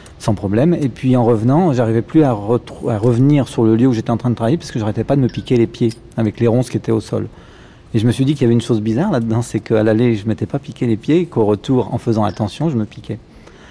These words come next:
Donc, euh, je me suis dit, il y a une façon de marcher, une façon de, de se comporter qui fait que c'est possible, apparemment. Alors, c'est un peu parti de là, je me suis dit, mais je vais essayer de, de vivre pieds nus, euh, pendant l'été, là, jusqu'à la fin de l'été, pour voir ce que ça fait.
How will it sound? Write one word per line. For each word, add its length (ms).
Donc, 320
euh, 280
je 80
me 60
suis 140
dit, 80
il 80
y 20
a 20
une 100
façon 300
de 60
marcher, 480
une 100
façon 360
de, 240
de 120
se 120
comporter 460
qui 120
fait 160
que 80
c'est 140
possible, 420
apparemment. 460
Alors, 240
c'est 160
un 80
peu 100
parti 280
de 40
là, 80
je 80
me 60
suis 120
dit, 100
mais 80
je 100
vais 80
essayer 360
de, 280
de 220
vivre 340
pieds 220
nus, 320
euh, 80
pendant 240
l'été, 380
là, 180
jusqu'à 300
la 80
fin 120
de 60
l'été, 260
pour 120
voir 100
ce 60
que 80
ça 100
fait. 240